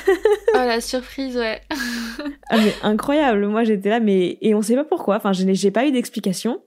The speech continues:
Speaker 1: J'ai été changée de rôle, mais sur un rôle beaucoup plus gros, du coup.
Speaker 2: Incroyable. Mais c'est drôle parce que, tu vois, à t'entendre, t'avais pas forcément des personnes de ton entourage qui étaient dans le milieu du cinéma.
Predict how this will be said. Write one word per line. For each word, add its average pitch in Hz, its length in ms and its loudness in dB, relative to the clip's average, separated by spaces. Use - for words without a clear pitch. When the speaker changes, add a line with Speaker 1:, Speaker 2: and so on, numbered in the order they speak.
Speaker 1:
J'ai 214 200 2
été 208 260 0
changée 233 340 0
de 220 40 4
rôle, 208 200 2
mais 208 120 2
sur 190 180 -2
un 165 60 0
rôle 190 240 -2
beaucoup 190 280 -4
plus 240 140 -2
gros, 208 200 -2
du 190 140 -2
coup. 277 240 -2
Speaker 2:
Incroyable. 240 640 -8
Mais 233 140 -2
c'est 226 160 -6
drôle 262 240 0
parce 302 180 -6
que, 240 140 -6
tu - 220 -14
vois, 277 220 -2
à 226 100 -4
t'entendre, 254 600 -8
t'avais 226 240 0
pas 254 160 -2
forcément 254 380 -4
des 240 120 -2
personnes 233 320 -6
de 240 100 -4
ton 226 200 -6
entourage 240 480 -6
qui 220 100 -10
étaient 214 180 -10
dans 208 140 -8
le 214 60 -4
milieu 214 260 -4
du 208 60 -14
cinéma. 233 760 -6